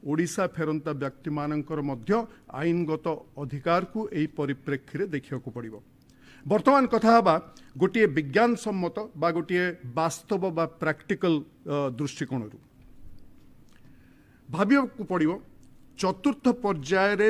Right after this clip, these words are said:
ଫେରୁଥିବା ଓଡ଼ିଆ ଭାରତବର୍ଷରେ ସଂକ୍ରମଣର ପ୍ରଭାବ ମହାମାରୀ ରୂପ ନେବା ପରେ ଏମାନଙ୍କର ଆସିବା ପ୍ରଯୁଜ୍ୟ, ଆସିବାଟା ଭଲ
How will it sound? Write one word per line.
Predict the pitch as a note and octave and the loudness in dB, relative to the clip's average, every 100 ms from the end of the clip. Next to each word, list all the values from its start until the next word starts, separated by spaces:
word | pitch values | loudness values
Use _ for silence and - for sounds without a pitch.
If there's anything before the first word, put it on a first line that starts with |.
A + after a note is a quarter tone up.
| G#3+ | 2
ଫେରୁଥିବା | E3 E3 D#3+ E3+ F#3 D#3 | -2 -2 -4 -4 -2 0
ଓଡ଼ିଆ | C#3 C#3 C3 D3 A3 - - - - | -2 -2 -2 -4 -8 -18 -20 -20 -20
ଭାରତବର୍ଷରେ | A#2+ - D#3 F#3+ A3+ A#3 A3 F#3 F3+ - - E3+ E3+ G3+ G#3 G3+ - | -16 -4 0 4 4 4 2 0 -4 -8 -4 -2 0 -2 -2 -8 -18
ସଂକ୍ରମଣର | - D3+ D#3 E3 F#3 F3+ F3+ F3+ - - D3+ D#3+ F#3+ - | -10 -6 -4 -4 -4 -2 -2 -4 -6 -16 -4 -4 -4 -6
ପ୍ରଭାବ | C3+ D#3+ F#3 F3+ - - - | -6 0 0 0 -14 -20 -8
ମହାମାରୀ | C#3 C#3 D#3+ G3+ G#3 G3 F#3+ | -4 -2 2 2 4 2 2
ରୂପ | C#3 D3+ - F3 | 0 -4 -2 -2
ନେବା | E3+ D3+ D3+ D#3 D#3+ - - | 0 -2 -2 2 0 -2 -14
ପରେ | - E3+ G3+ C3+ - - - - _ _ - - | 0 4 4 2 -4 -16 -20 -20 _ _ -16 0
ଏମାନଙ୍କର | F3 F3 F3+ E3 F3 E3 | 2 4 2 0 0 0
ଆସିବା | E3+ D#3+ F#3 E3+ | -2 -6 -2 -2
ପ୍ରଯୁଜ୍ୟ, | D3+ D3 C3+ D3+ D#3 A#3+ | -2 -4 -2 -4 0 0
ଆସିବାଟା | D#3+ D3 - D3 C#3+ | 0 -6 -6 -4 -4
ଭଲ | C3+ C#3+ | -4 0